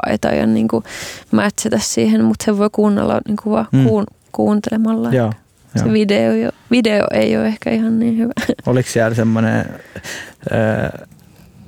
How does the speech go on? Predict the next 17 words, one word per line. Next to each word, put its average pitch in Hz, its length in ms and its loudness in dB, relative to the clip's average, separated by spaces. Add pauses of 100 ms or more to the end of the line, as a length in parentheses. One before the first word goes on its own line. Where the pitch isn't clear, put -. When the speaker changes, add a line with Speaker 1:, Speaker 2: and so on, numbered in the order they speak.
(120)
Speaker 2:
tavallaan, 110 560 0 (340)
tai 117 120 0
minkälaiset 117 540 0
oli 98 160 0
vaan 117 200 0
soittaa, 120 440 -2 (280)
soittaa - 440 -4
niinku 127 300 -2
kameralle? 127 580 -2 (680)
Speaker 1:
En 208 100 4
mie 226 200 4
ehkä - 280 -2
ajatellut 220 480 -2
sitä 226 200 -8
kameraa 214 420 -2
Speaker 2:
Joo. 117 100 2
Speaker 1:
sitten. 113 280 -4